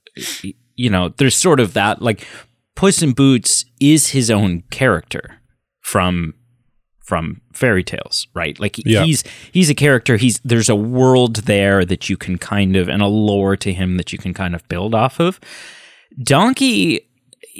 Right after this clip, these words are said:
Speaker 1: Donkey's an excellent character, but Donkey has always been a really great supplementary character. He's a
Speaker 2: Supporting character.
Speaker 1: He's a supporting character.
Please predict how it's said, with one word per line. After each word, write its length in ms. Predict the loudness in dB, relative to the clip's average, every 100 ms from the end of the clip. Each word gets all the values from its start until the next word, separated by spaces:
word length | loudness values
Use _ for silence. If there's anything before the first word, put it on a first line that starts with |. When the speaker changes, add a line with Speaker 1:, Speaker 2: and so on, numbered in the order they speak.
| -16 -6
Speaker 1:
Donkey's 500 | 0 2 2 2 2
an 120 | 2 0
excellent 520 | -2 0 0 2 0
character, 520 | -2 -2 -2 -2 -2 -2
but 200 | -2 0
Donkey 440 | 2 2 0 0
has 200 | 0 0 0
always 380 | 2 4 2 2
been 240 | 0 0 0
a 80 | -4
really 540 | -6 -6 -2 0 0
great 680 | -4 -6 0 0 0 -4 -12 _
supplementary 1000 | -12 -6 -4 -2 -2 -2 -4 -4 -4 -8
character. 580 | -12 -12 -14 -16 -16 -18 _ _ _ _ _ _ -6
He's 300 | -2 2 2
a 40 |
Speaker 2:
Supporting 220 | 2 0
character. 420 | -4 -8 -8 -10 -4
Speaker 1:
He's 200 | -2 0
a 80 |
supporting 720 | 0 -2 -4 -6 -2 0 -2 -6
character. 540 | -8 -8 -10 -16 -18